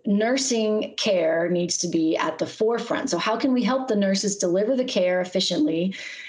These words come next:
and take credit for that? And everyone should be involved in understanding the metrics, including the nurses. So our nurses honestly didn't understand the metrics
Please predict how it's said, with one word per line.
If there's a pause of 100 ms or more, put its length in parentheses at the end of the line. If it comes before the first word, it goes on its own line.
(180)
and (120)
take
credit
for
that?
And (280)
everyone
should
be
involved
in
understanding
the
metrics, (200)
including
the
nurses.
So
our
nurses
honestly (260)
didn't
understand
the
metrics